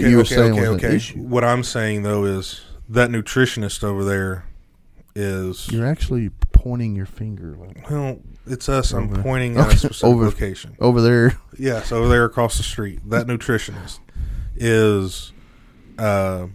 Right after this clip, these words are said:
Speaker 1: six hundred dollars per session.
Speaker 2: Wow.
Speaker 1: Or whatever.
Speaker 2: Okay, who's the, I want the generic one.
Speaker 1: They're the
Speaker 2: Okay.
Speaker 1: generic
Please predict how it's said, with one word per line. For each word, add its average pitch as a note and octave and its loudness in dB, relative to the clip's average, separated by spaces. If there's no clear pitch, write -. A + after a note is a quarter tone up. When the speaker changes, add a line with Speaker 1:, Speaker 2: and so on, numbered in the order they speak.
Speaker 1:
six - 0
hundred A#2 2
dollars G#2 -2
per A#2 0
session. F#2+ -6
Speaker 2:
Wow. G2 -4
Speaker 1:
Or G#2 -4
whatever. F#2+ -4
Speaker 2:
Okay, D#2+ -2
who's B2 4
the, A2+ -4
I G#2 2
want C#3 0
the G#2 -2
generic F#2+ 0
one. E2 -8
Speaker 1:
They're B2 4
the B2+ 4
Speaker 2:
Okay. A#2+ 2
Speaker 1:
generic A#2+ -2